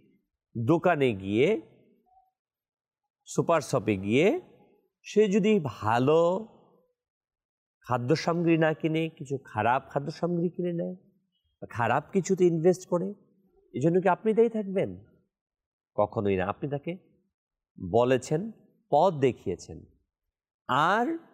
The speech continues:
যে পথ দেখানোর পর আপনি তাকে স্বাধীনতা দান করেছেন, এই স্বাধীনতার মাধ্যমে সে যদি ভালো কাজ এর মাঝে ব্যস্ত হয়, ভালো কাজ গ্রহণ করে, তাহলে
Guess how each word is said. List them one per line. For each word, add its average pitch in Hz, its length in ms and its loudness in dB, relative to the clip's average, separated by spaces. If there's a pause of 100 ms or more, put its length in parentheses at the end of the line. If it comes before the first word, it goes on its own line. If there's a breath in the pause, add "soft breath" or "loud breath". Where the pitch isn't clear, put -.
(380)
যে 139 160 0 (100)
পথ 208 220 4
দেখানোর 180 560 2
পর 135 540 2
আপনি 131 260 -4
তাকে 151 460 -2 (260)
স্বাধীনতা 139 640 2
দান 101 220 -2
করেছেন, 82 460 -10 (360)
এই 214 140 4
স্বাধীনতার 226 880 2
মাধ্যমে 143 520 0
সে 131 240 0
যদি 120 400 -4 (380 soft breath)
ভালো 143 420 0
কাজ 123 720 -2 (200)
এর 110 200 0
মাঝে 98 540 0 (1300)
ব্যস্ত 165 400 0
হয়, 143 300 4
ভালো 110 420 0
কাজ 160 460 0 (460)
গ্রহণ 175 420 2
করে, 127 420 2 (380 soft breath)
তাহলে 110 480 2